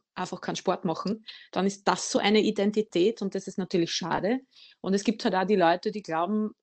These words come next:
alles, was unter anderthalb Stunden Schinden ist, auf achtzig Prozent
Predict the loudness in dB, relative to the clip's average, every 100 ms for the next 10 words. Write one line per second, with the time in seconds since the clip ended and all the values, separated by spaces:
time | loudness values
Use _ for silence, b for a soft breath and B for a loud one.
0 | _ -4 -2 -2 -6 -4 -4 -4 -4 -6
1 | -6 -6 -6 -6 -4 -2 -2 -2 -2 -2
2 | -4 -6 -4 -4 -4 -4 -4 -2 -4 -12
3 | -2 -2 -2 -8 -8 -8 -4 -2 -4 -6